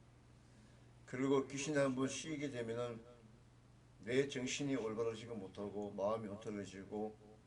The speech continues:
몸에 통증이 오고 그렇습니다. 그 지금 중요한 것은 뭐냐면은 어떤 무당이든 테마사든 간에 본인이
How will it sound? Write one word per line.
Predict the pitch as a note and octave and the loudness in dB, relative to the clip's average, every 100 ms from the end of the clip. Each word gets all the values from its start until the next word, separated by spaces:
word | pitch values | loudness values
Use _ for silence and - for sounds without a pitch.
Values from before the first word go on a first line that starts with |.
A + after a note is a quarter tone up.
| - - | -20 -6
몸에 | A2 G#2+ G#2 | -2 -2 -2
통증이 | B2+ A2+ - A2 F#2+ | -6 -6 -4 -4 -2
오고 | F2+ F#2 G2 - | -4 -4 -8 -8
그렇습니다. | - - - - - - - - - - - - - - - - - - - - - - - - - | -12 -12 -14 -16 -16 -18 -20 -20 -20 -20 -20 -20 -20 -20 -20 -20 -20 -20 -20 -20 -20 -20 -20 -20 -10
그 | - C3 | -4 -2
지금 | - D3 C#3 C3 | -2 2 2 2
중요한 | C#3 B2+ B2+ | 2 4 4
것은 | A#2+ A#2 C#3 | 2 0 2
뭐냐면은 | A#2 G#2+ G#2+ A#2 A2+ - - - - - - | 2 2 0 0 -2 -6 -16 -18 -20 -14 0
어떤 | B2+ C#3+ D#3+ C#3 | 2 4 4 4
무당이든 | A2+ C3 C3 A#2+ A2+ G#2 | 4 2 2 2 -2 -2
테마사든 | - C3 B2 A#2 A#2+ A2+ G2 | -4 -2 -2 0 -2 -4 -4
간에 | G2 F#2+ G#2 G2 - - - | -4 -2 -2 -4 -12 -20 -6
본인이 | B2 D3+ F3+ F3+ D3+ A2 | 0 2 2 2 2 0